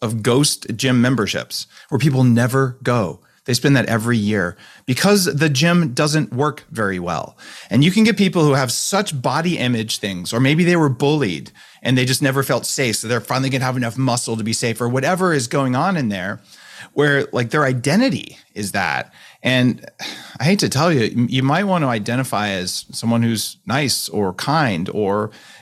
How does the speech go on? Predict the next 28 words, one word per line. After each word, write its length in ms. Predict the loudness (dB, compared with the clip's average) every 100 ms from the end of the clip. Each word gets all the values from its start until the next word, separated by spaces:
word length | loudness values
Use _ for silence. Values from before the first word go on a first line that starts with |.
| -4
helping 280 | 0 2
your 140 | 4 2
community 720 | 2 4 4 4 2 0 -2 -8 -16 -4
or 220 | -2 0
constantly 540 | 0 0 0 0 2
improving. 580 | 2 0 0 -2 -4 -6 -12 -20 -8
Yes, 640 | -2 2 2 0 -4 -8
going 260 | 0 2 2
to 80 | 0
the 120 | -2
gym 360 | 0 0 0 -6 -6
is 140 | -2
important. 460 | -2 0 -2 -2 -2
Yes, 320 | 0 0 0
having 320 | -2 -2 -2
physical 440 | -2 -2 -2 -2
fitness 360 | -2 -2 -2 -4
so 60 | -4
you 100 | -2
can 140 | -2
show 260 | 0 0 0
up 120 | 0
in 100 | -2
your 100 | -2
brain, 420 | -4 -2 0 0
in 140 | 0
your 100 | 0
life. 380 | 0 0 0 -4